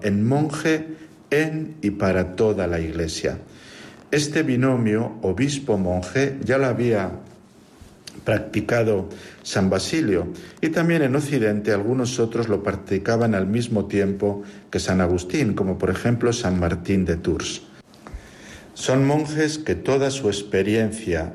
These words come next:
monástica la ponen al servicio de la diócesis y toda su experiencia de pastores del pueblo de Dios configura la propuesta monástica que hacen.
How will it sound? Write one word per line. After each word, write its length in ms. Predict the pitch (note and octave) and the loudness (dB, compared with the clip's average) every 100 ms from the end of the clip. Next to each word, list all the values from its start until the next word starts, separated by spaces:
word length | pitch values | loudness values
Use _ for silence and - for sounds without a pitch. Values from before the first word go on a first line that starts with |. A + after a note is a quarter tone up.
| - | -6
monástica 840 | F2+ F#2 A2+ B2 - D3 D3 C#3+ - | -2 2 2 0 -2 -2 0 -2 0
la 200 | G3+ D3+ | 0 2
ponen 500 | C3 C3+ C#3 C3+ - | 0 2 2 0 -2
al 160 | G#2+ G2 | -2 -2
servicio 600 | - F#2+ G2 A2 A2 G2+ | -2 0 0 0 0 0
de 120 | F#2 | 2
la 140 | F2+ | 0
diócesis 720 | F2 G#2 G2 D#2+ - - - - - - - - - | 0 0 0 -2 -6 -8 -10 -12 -16 -18 -16 -18 -6
y 100 | A2+ | -2
toda 320 | A2 D3+ D3+ G2+ | 0 2 2 0
su 160 | - | -2
experiencia 1000 | F#2 - G2 F#2 A2 A2 - F2 E2 E2 - - - G#2 | -4 -4 -2 0 2 0 -2 -2 -4 -4 -12 -20 -10 -2
de 420 | G#2+ G#2+ - - - | 2 2 -2 -12 -4
pastores 720 | G#2 F#2 - - C#3 C3+ E2+ F2 | -2 -2 -2 0 2 2 0 -2
del 140 | F2+ | -4
pueblo 360 | - A#2 G2+ G2+ | 0 0 2 0
de 140 | C#3 | 0
Dios 380 | A2 G#2+ A2+ - - - - | 2 0 0 -6 -18 -20 -6
configura 760 | D3+ D#3 D3+ C3 G2+ G#2 G#2+ - | -2 0 0 0 2 2 0 -2
la 160 | A2 F#2+ | -4 -2
propuesta 520 | G#2+ - A#2 - B2 | -4 0 -2 0 0
monástica 840 | G#2 F#2+ G2+ - - G2 G#2+ G2 - | 2 2 0 -2 -4 -2 -2 -2 -2
que 120 | F2 | 0
hacen. 420 | D#2+ - - E2+ | 0 -2 -6 -6